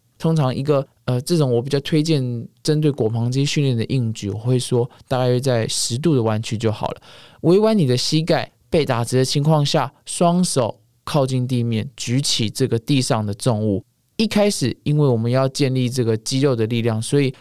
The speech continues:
我会建议大家先用双脚的方式，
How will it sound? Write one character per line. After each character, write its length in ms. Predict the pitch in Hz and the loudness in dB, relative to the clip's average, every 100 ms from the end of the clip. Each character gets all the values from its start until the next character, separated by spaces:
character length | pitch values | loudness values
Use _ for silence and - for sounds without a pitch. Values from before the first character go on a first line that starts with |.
| _ - | _ -6
我 100 | 120 | -2
会 160 | 139 | 0
建 240 | 147 151 139 | 0 0 0
议 60 | |
大 140 | 131 139 | 0 0
家 120 | 131 | 0
先 140 | 135 | 0
用 120 | 139 131 | 0 0
双 260 | - 135 | 2 0
脚 100 | 127 - | 0 -2
的 80 | 107 | -4
方 280 | - 110 113 | -2 -2 -2
式， 240 | - | -4